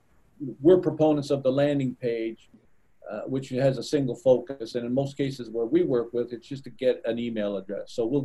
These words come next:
give you some kind of value. Uh, you give me your email address. I send you a thank you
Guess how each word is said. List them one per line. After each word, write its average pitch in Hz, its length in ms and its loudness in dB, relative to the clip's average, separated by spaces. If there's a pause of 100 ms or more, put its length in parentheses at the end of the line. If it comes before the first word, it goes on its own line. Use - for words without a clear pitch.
give 135 120 -2
you 127 100 -4
some 117 240 -4
kind 113 240 -8
of 101 80 -8
value. 143 600 0 (680)
Uh, 101 240 -4
you 127 160 2
give 156 140 4
me 143 60 2
your 131 200 0
email 147 380 4
address. 139 460 4
I 139 80 -2
send 143 320 0
you 131 180 -2
a - 20 -10
thank 135 320 -2
you 131 100 -6